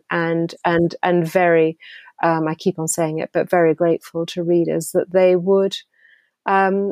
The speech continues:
make a space for me. I think it's absolutely amazing.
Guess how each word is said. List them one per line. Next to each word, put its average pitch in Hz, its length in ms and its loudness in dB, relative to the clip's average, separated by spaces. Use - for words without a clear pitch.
make 214 280 2
a 240 60 -2
space 277 440 0
for 151 200 -2
me. 151 260 -6
I 180 80 -8
think 190 220 -6
it's - 320 -10
absolutely - 440 -6
amazing. 202 440 -2